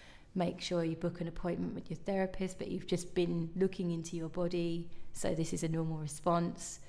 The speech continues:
So it just depends really, um, on where you're at with your journey and who you are, and if you feel like that's what you wanna do for your healing.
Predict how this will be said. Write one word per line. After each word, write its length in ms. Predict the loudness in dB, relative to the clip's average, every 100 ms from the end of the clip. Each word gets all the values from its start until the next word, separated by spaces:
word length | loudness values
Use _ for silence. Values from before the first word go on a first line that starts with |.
| -14 -16 -4
So 40 |
it 80 | 0
just 140 | 0
depends 420 | -2 2 4 4 0
really, 440 | 0 2 0 -2
um, 520 | -2 0 0 -2 -4 -4
on 220 | 0 0
where 140 | 0 0
you're 180 | 0
at 120 | 0 0
with 120 | -2
your 120 | -4
journey 720 | -2 -2 0 0 -2 -4 -6 -8
and 460 | -4 -2 0 -2 -4 -10 -14 -16 -16 -2
who 80 | 2
you 240 | 2 2
are, 340 | 2 2 0 0
and 120 | -2
if 160 | -4 -4
you 80 | -4
feel 340 | 0 2 2
like 320 | 0 -4 -6
that's 280 | -8 -8 -10
what 100 | -8
you 100 | -4
wanna 220 | -2 -4
do 280 | -2 -2 -2
for 100 | -4
your 160 | -4 -4
healing. 600 | -2 -2 0 -2 -4 -6